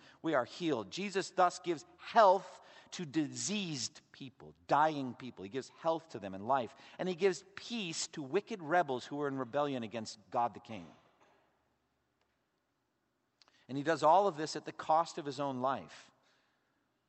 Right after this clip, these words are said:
Verse six, "All we like sheep have gone astray. Each of us has turned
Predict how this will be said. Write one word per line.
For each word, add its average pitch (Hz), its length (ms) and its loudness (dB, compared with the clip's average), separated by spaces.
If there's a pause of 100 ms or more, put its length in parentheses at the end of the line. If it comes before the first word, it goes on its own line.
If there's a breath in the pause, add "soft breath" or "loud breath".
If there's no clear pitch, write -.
Verse 120 160 -8
six, - 380 -4
"All 147 200 6
we 151 160 -2
like 135 180 0
sheep - 340 -10
have 101 120 -12
gone 127 200 -2
astray. 123 480 -10
Each 156 240 -10
of 120 120 -6
us 113 140 -6
has 117 160 -12
turned 123 380 -10